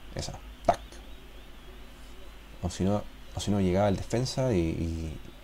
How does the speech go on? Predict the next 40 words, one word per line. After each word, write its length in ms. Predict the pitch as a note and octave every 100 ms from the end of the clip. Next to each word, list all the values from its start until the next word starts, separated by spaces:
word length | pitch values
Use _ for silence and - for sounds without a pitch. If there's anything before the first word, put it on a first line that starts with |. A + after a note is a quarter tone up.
| -
y 40 |
nos 120 | F2+
marcaba 380 | E2+ E2 - G2
Ronaldo 440 | F2+ E2+ G2+ A2 A#2
y 100 | F2
ahí 120 | F2+
nomás 220 | G#2 G#2
quedábamos 360 | - F2 F#2 -
con 120 | D#2+
el 60 |
uno 140 | F2 F2+
cero. 220 | - - - - -
Afortunadamente, 840 | - F#3 - F3 - - D#3 A#2 -
muchachos, 400 | G#2+ - - -
¿eh? 120 | A#2+ - - - - - -
Salió 220 | - E2+ A2+
el 60 |
segundo. 440 | A2+ A2+ A2 E2+ F2 - - - - - - - - - -
Si 80 | -
no, 60 | G#2
me 40 |
hubiera 180 | G2+ G#2
puesto 300 | G#2 G#2 -
muy, 160 | G2+ A2
muy 140 | G#2
triste. 500 | - F#2+ - - F2 - - - - -
<laughs> 120 | - - - - - - B2+ A#2 - -
No, 140 | - -
no 80 | E2+
muy 140 | F2
triste. 320 | - E2+ - - - -
Sino 180 | G#2
que 120 | F#2+ F2+
me 100 | F#2+
hubiera 200 | G#2+ G#2
dado 120 | A2+
un 100 | G2
poquito 280 | A2 A2+ A#2
de 100 | G#2+
lata 280 | A#2+ B2